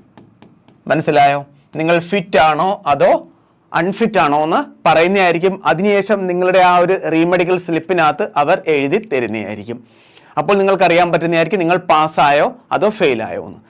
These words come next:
അതിനുശേഷം പിന്നെ നിങ്ങളും എന്താണ്, നിങ്ങളും ഫൈനൽ മെറിറ്റ് ലിസ്റ്റിന് വേണ്ടി പിന്നെ വെയിറ്റ് ചെയ്യണം. Even അൺഫിറ്റ് ആണെന്നുണ്ടെങ്കിൽ നിങ്ങൾ അവിടെ നിന്ന് നിങ്ങളുടെ എന്താണ് ചാൻസ് എല്ലാം നഷ്ടപ്പെട്ടു. പിന്നെ നിങ്ങൾ ഏതാണോ നിങ്ങൾക്ക് ആ ഒരു റീമെഡിക്കൽ അൺഫിറ്റ് അടിച്ചത്,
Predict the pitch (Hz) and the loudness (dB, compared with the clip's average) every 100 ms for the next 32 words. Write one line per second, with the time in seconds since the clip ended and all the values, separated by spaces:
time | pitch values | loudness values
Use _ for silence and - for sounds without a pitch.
0 | _ - 180 202 220 202 208 190 196 208 | _ -2 0 0 -2 -2 0 0 2 2
1 | 196 190 190 190 196 _ - 175 202 220 | 2 2 2 0 -6 _ -4 0 0 2
2 | 190 175 180 170 170 170 170 165 156 160 | 0 0 2 0 0 -2 0 0 0 -2
3 | 156 240 - 127 131 123 120 101 113 110 | -2 -4 -6 -6 0 0 -2 -6 -8 -14
4 | - 170 190 202 196 196 226 214 202 196 | -6 -2 0 2 0 0 0 0 0 0
5 | 175 190 208 165 160 170 175 156 156 185 | -2 -2 -4 -4 -2 -2 0 0 2 0
6 | 185 190 175 170 165 160 156 151 143 139 | 0 0 -2 0 0 2 0 -2 -4 -6
7 | 135 135 135 135 - 160 151 135 196 - | -4 -2 -2 -4 -6 -6 -6 -6 -8 -10
8 | - _ 196 208 202 202 220 - _ - | -20 _ 0 2 2 2 0 -6 _ 0
9 | 175 196 196 208 196 190 185 185 180 160 | 2 4 2 2 2 2 4 4 2 0
10 | 156 165 170 175 185 156 151 143 175 156 | 0 -2 0 0 0 0 -4 -2 0 0
11 | 151 156 165 | -2 -2 -2